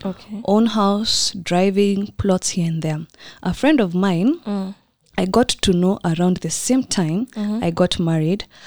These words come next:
Speaker 2: had just moved in with her hubby.
Speaker 1: Mm.
Speaker 2: And I tell you, this guy doesn't know what's going on. On,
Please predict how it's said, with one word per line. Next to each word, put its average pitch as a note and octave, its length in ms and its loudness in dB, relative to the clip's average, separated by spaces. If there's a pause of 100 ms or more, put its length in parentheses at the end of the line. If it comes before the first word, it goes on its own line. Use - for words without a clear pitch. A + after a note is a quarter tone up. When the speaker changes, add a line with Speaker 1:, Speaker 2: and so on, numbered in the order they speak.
(140)
Speaker 2:
had F#3 260 -2
just B3 340 2
moved A3 380 4
in F3 180 2
with D#3 140 -2
her D#3+ 140 -4
hubby. D#3 480 -4 (200)
Speaker 1:
Mm. G3+ 200 -4
Speaker 2:
And F#3+ 140 4
I F#3 80 4
tell A#3+ 240 2
you, A#3+ 120 4
this G3 220 0
guy E3 460 -2
doesn't G3 460 2
know E3+ 520 2 (420)
what's F3+ 320 2 (640)
going E3 260 2 (140)
on. D#3+ 300 -2 (880)
On, E3 260 4